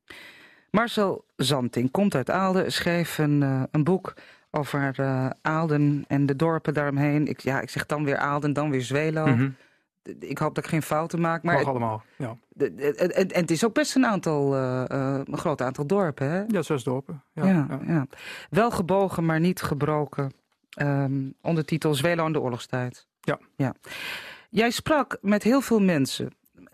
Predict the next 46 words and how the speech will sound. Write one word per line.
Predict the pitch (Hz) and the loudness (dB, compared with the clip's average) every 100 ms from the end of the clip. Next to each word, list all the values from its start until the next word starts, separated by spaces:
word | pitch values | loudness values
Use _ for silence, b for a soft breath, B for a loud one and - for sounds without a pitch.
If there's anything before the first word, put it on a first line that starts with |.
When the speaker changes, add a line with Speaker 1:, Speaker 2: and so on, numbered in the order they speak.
| - - | -20 -2
Speaker 1:
Maar | 196 226 220 202 | 2 2 2 2
Marcel, | 214 214 202 190 - | 0 2 0 2 0
ehm, | 180 180 180 156 | 0 2 0 2
heel | 202 208 | 2 2
veel | 220 | 4
mensen | 202 180 - 151 | 4 2 -2 -2
die | 156 | 0
zijn | 196 208 | 2 2
er | 147 | 2
niet | 127 127 | 2 0
meer. | 120 117 | 0 0
Hoe | 175 | 0
heb | 190 - | 0 -2
je | |
dat | 180 160 | -4 -4
gedaan? | - 170 151 123 123 _ _ _ _ _ _ B B B B B B _ _ _ | -4 -2 -2 -4 -8 _ _ _ _ _ _ B B B B B B _ _ _
Speaker 2:
Nou | 160 170 170 | 0 2 2
ja, | 156 | 0
ik | 151 151 | -2 -4
heb | 151 151 | -2 0
inderdaad, | 139 139 135 127 - | 0 2 0 -2 -2
eh, | 135 127 123 123 139 131 117 | 0 0 0 -2 -4 -4 -2
eh, | 123 | -2
ja, | |
tegenwoordig | 120 135 123 131 127 | -2 -4 0 -2 -2
is | |
het | 117 | -4
toch | 131 | -4
lastig | 127 131 - 135 | -2 -4 -4 -6
om | 135 | -2
ooggetuigen | 135 127 - 127 127 - | 0 -2 -2 -2 -4 -10
te | |
spreken | - 139 135 131 | -4 -2 -2 0
die, | 131 127 127 | 0 2 2
die | 127 | 2
de | 127 | 0
oorlog | 139 127 117 | 0 0 0
bewust | 120 127 - | -2 -2 -2
hebben | 127 120 | 0 0
meegemaakt. | 131 127 131 147 - 147 | 0 -2 -4 -6 -10 -4
Er | |
zijn | 127 123 | -2 -2
er | 120 | -2
nog | 107 | -2
wel, | 113 117 120 | -2 -2 -2
eh, | 113 117 | -4 -6